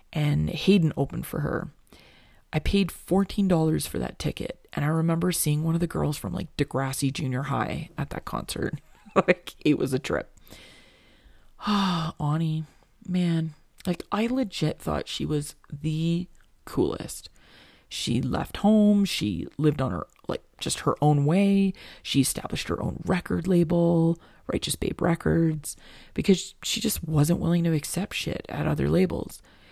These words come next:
She wrote songs about gender identity, being bisexual, explored controversial topics. She wasn't afraid to tackle the tough stuff. Like, she was the epitome of female empowerment.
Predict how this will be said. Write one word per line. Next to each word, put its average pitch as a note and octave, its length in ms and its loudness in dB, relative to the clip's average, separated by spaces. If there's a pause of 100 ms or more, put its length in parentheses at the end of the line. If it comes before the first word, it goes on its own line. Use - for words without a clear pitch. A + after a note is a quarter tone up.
(220)
She - 200 0
wrote D3+ 180 4
songs D3+ 340 -2
about - 220 -6
gender E3+ 380 2
identity, E3 720 2
being - 260 -6
bisexual, E3 1080 0 (380)
explored - 500 -4
controversial - 720 -8
topics. F3 920 2 (420)
She - 200 -2
wasn't G3 240 2
afraid F3 400 4
to D3 80 0
tackle C#3 360 -4
the D3+ 100 -4
tough - 260 2
stuff. - 440 -8
Like, - 140 -10 (280)
she - 220 -4
was G3+ 180 0
the F#3+ 280 -2
epitome F#3 720 0
of - 80 -6
female D#3+ 420 0
empowerment. D3 520 -2